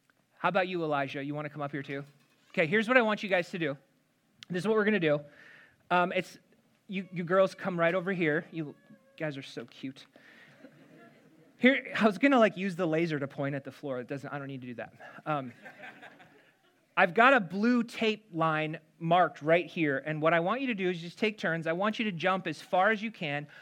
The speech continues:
I've marked another blue tape line in the back of the room. Maybe, Jonathan, could you, like, s-, stand up and just show where that tape line is so people can see it? It's right there. It's, like, right at his feet, basically.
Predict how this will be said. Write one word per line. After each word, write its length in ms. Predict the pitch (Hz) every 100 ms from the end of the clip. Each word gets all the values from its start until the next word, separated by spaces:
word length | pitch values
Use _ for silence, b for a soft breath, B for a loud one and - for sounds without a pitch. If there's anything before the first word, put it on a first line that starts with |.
| B
I've 180 | 175 170
marked 280 | 208 240 240
another 400 | 208 208 233 226
blue 320 | 165 190 214
tape 400 | 208 208 202 202
line 380 | 170 170 170 170
in 160 | 165 170
the 60 |
back 360 | 143 170 190 185
of 80 | 185
the 80 |
room. 480 | 170 170 170 143 151 B B B B
Maybe, 400 | 170 196 208 214
Jonathan, 600 | 160 175 185 208 208 208
could 200 | 208 175
you, 140 | 151 196
like, 180 | 196 170
s-, 180 | - -
stand 440 | - - 190 196
up 160 | 180 190
and 120 | 180
just 180 | 165 160
show 320 | - 175 180
where 320 | 165 156 165
that 260 | 165 156 -
tape 320 | - 175 -
line 340 | 160 156 151 143
is 300 | 143 160 165
so 120 | 156
people 240 | 139 156
can 220 | 156 156 143
see 300 | - 147 151
it? 180 | 180 B B -
It's 140 | 151
right 360 | 180 226 247 202
there. 180 | 202
It's, 80 | 170
like, 120 | 165 160
right 240 | 175 196
at 100 | 202
his 180 | 190 165
feet, 280 | - 175 156
basically. 480 | 151 147 143 143